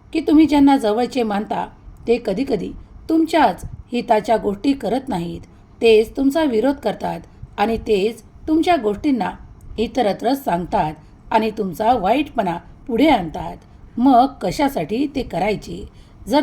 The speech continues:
तुम्हाला विश्वास ठेवायचा, तर तो देवावर करा. तुम्ही जर एखाद्या नात्याला जपत असाल,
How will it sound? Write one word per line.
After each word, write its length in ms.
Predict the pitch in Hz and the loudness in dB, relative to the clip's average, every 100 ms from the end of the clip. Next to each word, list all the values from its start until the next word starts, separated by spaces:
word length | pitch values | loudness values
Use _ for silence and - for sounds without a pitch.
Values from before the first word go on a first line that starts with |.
| 294 | 0
तुम्हाला 280 | 240 269 254 | 2 2 2
विश्वास 480 | 175 - 220 254 - | -2 0 2 2 -2
ठेवायचा, 480 | 208 269 233 196 180 - - - 233 | -2 -2 -4 -8 -14 -18 -20 -6 -2
तर 140 | 254 254 | -2 0
तो 120 | 202 | -2
देवावर 440 | 202 175 226 202 | 0 2 2 2
करा. 240 | 175 170 180 - - - - - | -4 -10 -12 -18 -20 -20 -16 -6
तुम्ही 220 | 233 254 | -2 -2
जर 200 | 185 170 - - - - | -2 -6 -8 -20 -12 -6
एखाद्या 420 | 247 294 311 302 | -4 0 2 4
नात्याला 480 | 262 185 254 214 220 | 4 2 2 2 2
जपत 400 | - 175 285 247 | -2 -6 -4 -4
असाल, 340 | 196 185 170 | -4 -6 -6